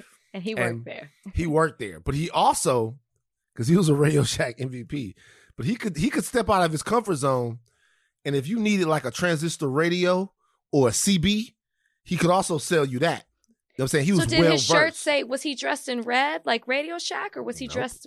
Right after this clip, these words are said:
Speaker 1: in a Singular
Speaker 2: He had
Speaker 1: shirt?
Speaker 2: the, the orange Singular shirt.
Speaker 1: Orange, that's what it is.
Speaker 2: He
Speaker 1: Yeah.
Speaker 2: had the orange Singular shirt. But see if, but see if it wasn't popping at the Singular,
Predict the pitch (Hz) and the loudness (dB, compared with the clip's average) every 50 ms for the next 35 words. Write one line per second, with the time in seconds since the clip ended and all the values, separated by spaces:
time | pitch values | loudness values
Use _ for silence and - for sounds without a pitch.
0 | - - 220 226 220 208 - - 285 285 262 226 202 180 175 156 151 - 104 95 | -16 -10 -8 -8 -8 -8 -8 -8 -8 -6 -6 -6 -6 -6 -8 -10 -10 -12 -12 -12
1 | 95 87 95 104 107 98 - - - 104 101 92 - _ _ 95 95 107 98 98 | -10 -8 -8 -6 -6 -8 -8 -6 -6 -6 -6 -6 -10 _ _ -16 -10 -8 -8 -6
2 | 92 90 90 _ _ - 113 123 131 143 151 151 151 151 147 117 - - - 151 | -6 -8 -10 _ _ -8 -4 -2 0 0 2 2 0 0 -2 -4 -4 -4 -2 -2
3 | 151 151 143 139 123 113 101 - - - 98 85 185 196 202 196 190 185 175 170 | -2 0 0 -2 -2 -2 -4 -4 -6 -8 -8 -8 -6 -6 -6 -6 -6 -6 -6 -8
4 | 165 - 185 190 - - 185 170 170 160 165 156 151 156 151 - _ 202 175 107 | -8 -8 -8 -8 -8 -10 -12 -10 -10 -10 -10 -10 -10 -12 -14 -16 _ -10 -6 -4
5 | 113 117 113 113 107 - 110 101 - 113 110 117 135 147 151 147 - - - 156 | -2 -2 -2 -4 -6 -6 -8 -10 -6 -4 -2 -2 0 0 0 0 -2 -4 -4 -4
6 | 156 143 139 123 110 101 - - 113 95 92 85 87 117 110 - - 196 226 240 | -4 -4 -4 -4 -4 -6 -6 -6 -6 -6 -6 -6 -4 -4 -4 -4 -4 -4 -4 -2
7 | 226 208 160 135 - 113 151 - - - 247 262 269 254 254 - _ - 180 156 | -2 -4 -4 -6 -6 -4 -4 -4 -2 -2 -2 -2 -2 -4 -4 -6 _ -2 -2 0
8 | 147 170 175 202 220 196 160 - 226 220 226 226 220 214 185 160 156 131 - 220 | 2 4 6 6 4 4 2 2 2 2 0 0 0 -2 -2 -2 -2 -2 0 0
9 | 233 226 226 247 262 269 285 | 0 0 0 0 0 -2 -2